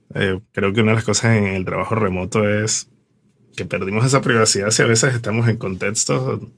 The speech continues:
que tenemos que mostrar la cara, y es eso. Eh, Ross lo dijo súper claro. En nuestra casa ven cómo estamos y eso ayuda mucho también a cómo dirigirse en los principios de empatía, ¿no? Quizás una persona que sabe que está en un lugar que,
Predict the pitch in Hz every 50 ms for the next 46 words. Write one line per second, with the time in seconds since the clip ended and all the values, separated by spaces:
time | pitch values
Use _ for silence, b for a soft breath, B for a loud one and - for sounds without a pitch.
0 | _ _ _ _ - - 98 87 - - - 95 101 110 110 131 123 117 117 117
1 | 117 110 107 123 123 147 147 120 113 117 143 156 147 - 110 - 107 107 110 110
2 | 113 - - - - 110 120 127 131 123 139 143 143 147 127 151 - - 147 139
3 | 110 104 98 120 135 - - - _ _ _ _ _ _ _ _ _ _ _ -
4 | 110 117 113 113 110 - 117 101 - 110 - 135 127 127 135 - 143 135 135 120
5 | - - 131 139 156 175 175 - - _ _ _ _ _ _ _ _ _ _ _
6 | _ - 117 120 120 120 120 117 - 139 127 127 123 131 131 131 139 131 - 147
7 | 127 113 110 110 113 123 117 120 127 123 127 135 139 135 113 107 104 - 113 113
8 | - - 127 127 117 - - - 107 - - - 117 110 113 131 120 113 104 92
9 | - - 127 156 127 92 87 85 95 113 - - - - - 95 95 113 117 120
10 | 110 107 110 107 107 113 110 - 110 113 113 110 113 - - 107 101 104 107 113
11 | 110 107 104 107 - 110 107